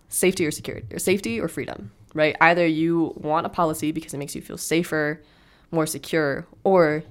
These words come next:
you want a policy because you want to be free and you want to be, like, unregulated. So then when I think about, like, the, all the fights are about the same stuff,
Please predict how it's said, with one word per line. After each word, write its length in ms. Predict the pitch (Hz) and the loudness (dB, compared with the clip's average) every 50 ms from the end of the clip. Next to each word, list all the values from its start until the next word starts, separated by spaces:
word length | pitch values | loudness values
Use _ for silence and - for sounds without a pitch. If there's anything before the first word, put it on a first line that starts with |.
| - | -8
you 140 | - 170 160 | -4 -2 0
want 140 | 147 147 143 | 0 0 0
a 40 | 139 | 0
policy 360 | - 147 139 143 143 - 143 | 2 0 0 0 -2 -4 -8
because 340 | - 156 - - 143 147 143 | -8 -10 -10 -10 -10 -8 -6
you 120 | 147 143 | -6 -6
want 180 | - 139 - - | -6 -8 -8 -10
to 80 | - | -10
be 80 | - - | -12 -12
free 480 | - - - 175 175 180 196 220 208 - | -12 -6 -2 0 2 2 2 0 -4 -4
and 100 | - 156 | -4 -2
you 80 | 151 143 | -2 -2
want 180 | 143 139 - | -2 -4 -6
to 100 | - - | -8 -10
be, 180 | - 143 147 151 | -8 -8 -6 -6
like, 180 | 147 139 131 - - | -6 -6 -6 -6 -6
unregulated. 640 | 156 156 151 143 139 131 135 - - - - - - - - _ - - - - - - - - - - - - - | -4 -4 -2 -4 -4 -4 -4 -6 -6 -8 -10 -12 -14 -18 -20 _ -20 -20 -20 -20 -20 -20 -20 -20 -20 -20 -20 -12 -8
So 140 | - - 190 | -4 0 0
then 100 | 180 175 | 2 2
when 80 | 175 165 | 2 2
I 80 | 170 | 0
think 160 | 180 214 214 214 | 0 0 -2 0
about, 320 | 180 160 151 143 - - | 2 2 2 2 0 -2
like, 260 | 139 139 135 - - - - _ - _ _ _ - - _ _ _ _ _ - - _ _ _ _ - - - - - _ _ _ - - _ _ _ _ _ | -4 -4 -4 -6 -12 -18 -20 _ -20 _ _ _ -20 -20 _ _ _ _ _ -20 -20 _ _ _ _ -20 -20 -20 -20 -20 _ _ _ -20 -20 _ _ _ _ _
the, 440 | 165 170 - 170 165 156 147 139 135 - - - - - _ - - - | -6 4 6 8 8 8 6 4 0 -4 -12 -20 -20 -20 _ -8 4 8
all 160 | 175 190 226 | 10 10 10
the 100 | 233 240 | 10 6
fights 320 | - - 165 160 156 160 170 | 6 6 6 6 6 4 2
are 20 | |
about 160 | 151 147 143 | 2 0 0
the 60 | - | 0
same 260 | - - 160 151 143 160 | -2 0 0 0 0 -2
stuff, 460 | - - 143 - - 185 - - | -2 0 0 0 0 -2 -8 -14